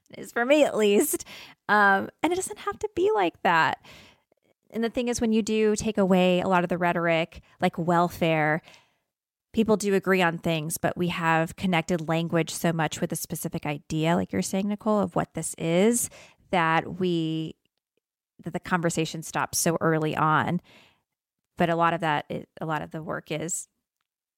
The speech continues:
checking our presumptions and removing our blinders and challenging our assumptions, which we're trying to do. And hopefully our listeners are trying to do along with us. Uh, 'cause, yeah,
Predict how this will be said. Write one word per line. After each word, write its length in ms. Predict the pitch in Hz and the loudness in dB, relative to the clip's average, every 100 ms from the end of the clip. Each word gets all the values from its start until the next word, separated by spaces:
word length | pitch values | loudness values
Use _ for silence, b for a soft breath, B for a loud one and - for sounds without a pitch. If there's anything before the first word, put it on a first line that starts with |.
| _ | _
checking 360 | - 170 170 165 | -4 -4 -4 -2
our 480 | - 156 147 - - _ _ _ _ _ | 2 2 2 -2 -10 _ _ _ _ _
presumptions 960 | - 175 147 156 - 170 156 156 156 - | -10 -6 -4 -4 -4 -4 -4 -6 -8 -8
and 160 | 165 170 | -6 -6
removing 400 | 165 160 160 165 | -4 -4 -2 0
our 300 | 135 156 175 | 0 -2 -6
blinders 560 | - 151 156 - 139 - | -6 -6 -6 -6 -6 -8
and 100 | 165 | -8
challenging 380 | - 156 156 165 | -4 -4 -4 -4
our 80 | 180 | -4
assumptions, 600 | - 175 - - 185 - | -4 -6 -4 -6 -6 -8
which 240 | - - | -10 0
we're 80 | 359 | 0
trying 320 | - 339 247 | 2 0 2
to 80 | 196 | 0
do. 400 | 202 185 185 208 B B | 0 2 2 0 B B
And 120 | 196 | -2
hopefully 200 | 202 196 | 0 2
our 80 | 170 | 2
listeners 380 | 170 - 180 165 | 0 0 -2 0
are 80 | 170 | -4
trying 240 | - 165 | -2 -2
to 80 | 170 | -2
do 140 | 180 | -2
along 240 | 160 165 165 | 0 -2 -2
with 160 | 170 | 0
us. 400 | 165 156 - - B B B B | 2 0 -2 -8 B B B B
Uh, 380 | 160 165 147 160 | 2 2 2 -2
'cause, 200 | - 185 | -6 -2
yeah, 240 | 220 160 | 0 0